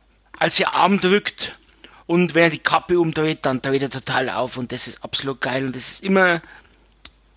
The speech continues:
ja, aus meiner frühen Kindheit oder, ja, meiner Teenager-Zeit halt ist mir das in Erinnerung geblieben, dass er den, den, ja, das Armdrücken verliert,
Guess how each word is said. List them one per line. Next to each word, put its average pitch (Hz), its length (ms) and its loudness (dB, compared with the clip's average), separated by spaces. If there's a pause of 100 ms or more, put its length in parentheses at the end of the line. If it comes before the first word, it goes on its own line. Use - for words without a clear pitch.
(400)
ja, 165 300 2
aus 147 160 -2
meiner 165 280 4
frühen 180 680 0
Kindheit 208 680 2 (540)
oder, 139 320 0
ja, 131 280 -2 (960)
meiner 143 280 0
Teenager-Zeit 170 1160 2
halt 165 400 0 (800)
ist - 220 -2
mir 156 100 2
das 156 280 2
in 151 100 0
Erinnerung 160 240 6
geblieben, 135 440 -2 (960)
dass - 180 -2
er 143 80 -2
den, 123 180 -10 (340)
den, 139 400 2 (640)
ja, 156 160 4
das 147 180 -6
Armdrücken 185 440 4
verliert, 196 420 2